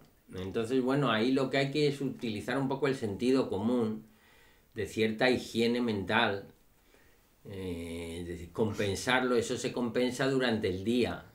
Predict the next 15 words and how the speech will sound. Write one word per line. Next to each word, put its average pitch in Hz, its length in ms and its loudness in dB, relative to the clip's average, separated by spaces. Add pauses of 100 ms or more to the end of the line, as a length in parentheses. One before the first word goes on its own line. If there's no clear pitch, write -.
(160)
Es 92 180 -8
decir, 95 340 -6
el 90 140 -6
secreto 127 520 -2
siempre 135 380 2
está 143 560 0
en 120 240 -2
compensar 110 600 -2
el 107 180 0
día, 117 300 0
porque 85 420 -6 (720)
el 110 120 -10
pasado 196 440 4
está 110 600 2
ya, - 280 -8